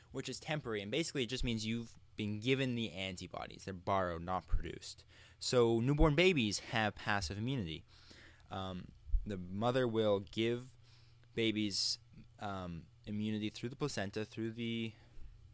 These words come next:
womb, and when the baby's born, it'll be ready to fight infections because it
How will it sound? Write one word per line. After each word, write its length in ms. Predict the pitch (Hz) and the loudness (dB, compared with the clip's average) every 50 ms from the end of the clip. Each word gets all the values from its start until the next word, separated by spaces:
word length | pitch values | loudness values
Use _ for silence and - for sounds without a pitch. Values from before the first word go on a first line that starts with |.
| - - - - - - - - - - - - - | -20 -20 -20 -20 -20 -20 -20 -20 -20 -20 -18 -12 -8
womb, 360 | 127 113 101 90 87 98 117 - - - - - - - - - - | -4 -4 -2 -2 -2 -4 -6 -8 -12 -18 -20 -20 -20 -20 -16 -8 -4
and 260 | 113 110 110 110 110 | -2 -2 -2 -2 -2
when 120 | 104 104 | -4 -4
the 40 | 104 | -2
baby's 280 | 107 127 123 120 110 107 | 0 0 0 0 -2 -2
born, 320 | - 165 180 165 147 135 - | 0 0 2 2 2 0 -2
it'll 140 | 135 156 147 | -2 -2 0
be 100 | 139 123 | 0 0
ready 200 | 123 120 120 - | 0 0 -2 -2
to 100 | - 107 | -6 -8
fight 320 | - - 139 131 127 123 - | -6 -2 0 0 0 0 -4
infections 500 | 113 107 - 131 139 131 - - 113 104 | -8 -6 -2 -2 -2 -2 -4 -8 -8 -8
because 220 | - - 113 98 | -8 -8 -6 -6
it 60 | 95 | -6